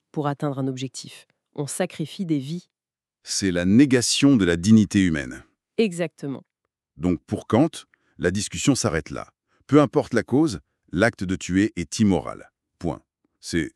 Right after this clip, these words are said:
Speaker 2: c'est d'une clarté absolue.
Speaker 1: C'est une position très forte.
Speaker 2: Mais est-ce que ce n'est pas un peu intenable ? Je veux dire, face à un tyran qui prépare un génocide,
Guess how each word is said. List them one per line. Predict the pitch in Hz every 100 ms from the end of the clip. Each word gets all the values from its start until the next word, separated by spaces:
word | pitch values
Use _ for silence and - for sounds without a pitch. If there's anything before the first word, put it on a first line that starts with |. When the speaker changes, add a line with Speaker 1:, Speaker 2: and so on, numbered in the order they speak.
| _
Speaker 2:
c'est | - 101
d'une | 104 95
clarté | 110 - - 104
absolue. | - 95 69 - _ _ _ _ _ -
Speaker 1:
C'est | 196 -
une | 143 135
position | 147 135 - 208
très | - 180
forte. | - - - _ _ _ _
Speaker 2:
Mais | 71 78 113 107 57 _ _ _ _ _ _ - -
est-ce | - - - -
que | 98
ce | 87
n'est | 95
pas | 87
un |
peu | 80 90
intenable ? | 80 110 190 208 98 67 _ _ _ _ -
Je | 78
veux |
dire, | 101 107 - -
face | - 143 -
à | 113
un |
tyran | - 135 123 135
qui | -
prépare | 101 110 117 101
un |
génocide, | 92 104 104 - 101 73